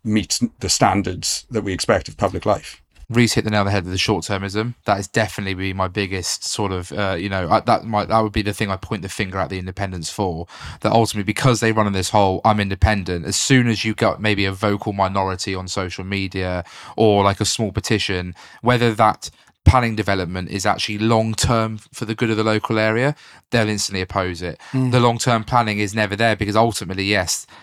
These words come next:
Speaker 2: they would not see themselves as a political party. So therefore, the question is, oh, are we ever really gonna be in power for longer than maybe four years, if
Speaker 3: Mm.
Speaker 2: that's how often you have your electoral cycle, or even year by year if you're going in thirds, as some local, uh, councils do. So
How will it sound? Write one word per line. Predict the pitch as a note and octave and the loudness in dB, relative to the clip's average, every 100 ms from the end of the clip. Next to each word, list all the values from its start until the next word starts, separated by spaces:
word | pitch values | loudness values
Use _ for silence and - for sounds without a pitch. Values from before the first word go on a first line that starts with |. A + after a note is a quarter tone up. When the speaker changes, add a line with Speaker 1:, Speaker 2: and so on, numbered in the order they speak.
| _ - | _ 0
Speaker 2:
they | A#2+ | 2
would | A2+ A2+ | 4 4
not | A2+ G2 | 2 2
see | B2 | 0
themselves | A2+ G#2+ G#2+ G2 F#2 | 0 0 2 2 0
as | F#2+ | -6
a | F#2 | -4
political | F#2+ - F2+ | -6 -4 -6
party. | G2+ F#2 F2 F#2 | 0 0 0 -4
So | F#2+ | -2
therefore, | G2+ F#2+ G#2+ F#2+ | -2 -2 -2 -2
the | G2 | -2
question | - G#2 G#2 | 0 0 -2
is, | F#2+ - | -6 0
oh, | B2 G#2 | 2 4
are | G#2+ | 4
we | G#2 G#2 | 4 2
ever | G2+ G2 | 0 0
really | G#2 G2 | 0 0
gonna | G2+ F#2+ | -2 -4
be | G2 G2 | -2 -4
in | |
power | F#2+ G2+ | 0 0
for | F#2+ G#2 | 2 0
longer | G2+ G#2 G2+ | 0 -2 -2
than | F#2+ F#2 | -4 -4
maybe | F#2+ F#2 | -6 -6
four | F#2 G2+ F#2 | -10 -8 -6
years, | F#2+ F#2 F2+ - - | -6 -6 -8 -12 -8
if | B2 A2+ | -4 2
Speaker 3:
Mm. | |
Speaker 2:
that's | A2+ F2 | 2 2
how | F#2+ G2 | 0 2
often | G2 F#2+ - | 2 -2 -8
you | G2 | -2
have | F#2+ | 0
your | F#2+ G2 | 0 -2
electoral | G2 - F#2+ | -2 -4 -4
cycle, | G#2 G2 F#2+ F2 E2 - - | 2 0 0 -6 -6 -14 2
or | C3+ C3+ | 6 6
even | A#2 A2+ G#2+ G2+ | 6 0 -4 -4
year | A2 A2 | 0 2
by | G#2 G2 | 2 2
year | G#2+ A2+ | 2 0
if | G2 | -2
you're | F#2 | -2
going | G2+ F#2+ | -2 -2
in | F2+ | -6
thirds, | F2 A2+ F#2+ E2+ E2+ | -2 -2 0 -4 -8
as | F#2 | -6
some | - F#2+ | -6 -4
local, | F#2+ F#2+ - F#2+ F2 - - - | -4 -4 -4 -6 -6 -14 -20 0
uh, | G#2 G2+ | 0 2
councils | A2 F#2+ F#2 F#2+ | 2 2 0 -2
do. | A#2 G#2 F#2 | 2 2 2
So | - G2 | 2 0